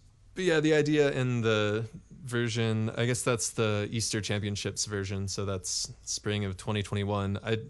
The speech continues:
I was just thinking about how Tangle Wire is a pretty good way to lock down and, like, a control opponent, someone who wants to s-, cast counter magic to stop you.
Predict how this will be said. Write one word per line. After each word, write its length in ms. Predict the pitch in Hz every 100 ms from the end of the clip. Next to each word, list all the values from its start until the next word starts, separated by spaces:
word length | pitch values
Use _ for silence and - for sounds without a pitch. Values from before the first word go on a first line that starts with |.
| - -
I 100 | 127
was 160 | 127 113
just 160 | 110
thinking 260 | 127 113 110
about 300 | 98 95 95
how 240 | 101 98
Tangle 320 | 92 104 101
Wire 240 | 95 95 92
is 160 | 92 98
a 60 |
pretty 400 | 90 - 104 98 - -
good 160 | 110 101
way 240 | 101 98
to 320 | 95 92 92 92 - - _ _ _
lock 260 | 110 104 -
down 300 | 104 101 101
and, 340 | 98 98 127 - -
like, 100 | -
a 60 | 117
control 420 | 117 107 104 101
opponent, 400 | 110 120 117 127
someone 220 | - 107
who 120 | 101 101
wants 260 | 98 -
to 80 | 101
s-, 280 | 92 - - -
cast 280 | - 98 -
counter 220 | 101 95
magic 360 | 98 95 104 104
to 80 | 104
stop 320 | - 104 104
you. 200 | 127